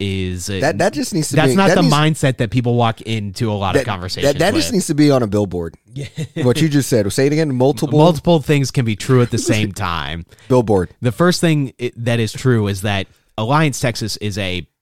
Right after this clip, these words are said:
Speaker 1: powerhouse of regional economic development. And, uh, as these numbers show, like, that, <laughs> that's a fact,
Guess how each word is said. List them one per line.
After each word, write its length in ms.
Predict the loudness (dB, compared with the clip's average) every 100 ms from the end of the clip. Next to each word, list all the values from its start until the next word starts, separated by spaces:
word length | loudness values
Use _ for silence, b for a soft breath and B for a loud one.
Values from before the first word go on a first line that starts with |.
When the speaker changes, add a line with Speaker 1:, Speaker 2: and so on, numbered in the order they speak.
| _ -8
Speaker 1:
powerhouse 640 | -2 0 0 -2 -2 -4
of 360 | -6 -6 -6 -4
regional 580 | -2 -2 -2 -2 -4 -4
economic 680 | -8 -8 -6 -6 -6 -8 -12 -16
development. 760 | -10 -6 -6 -6 -10 -12 -12 -12 b b b -6
And, 400 | -2 -2 -2 -2
uh, 140 | -4 -6 _ _ _
as 200 | -4 -4
these 220 | -2 -4 -2
numbers 600 | -4 -2 -2 -2 -6 -14 _ _
show, 540 | -4 0 2 2 0 -4 _ _
like, 480 | -2 -2 -2 -6 -20 _ _ _ _ _ _ _
that, 240 | -8 -6 -4
<laughs> 140 | -2
that's 340 | 0 0 0 -2
a 80 |
fact, 380 | -2 0 0 -4